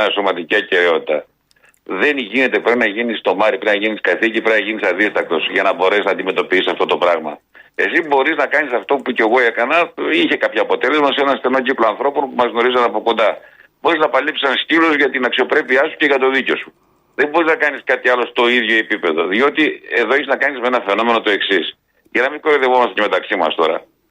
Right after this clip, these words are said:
Γιατί και πολλοί, όλοι ξέρουν πια τι έγινε. Όταν εσύ λοιπόν λες,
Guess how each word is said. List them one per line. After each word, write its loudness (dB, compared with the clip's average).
Γιατί -2
και 0
πολλοί, 0
όλοι 0
ξέρουν 0
πια -2
τι -2
έγινε. -4
Όταν 2
εσύ 0
λοιπόν 2
λες, -2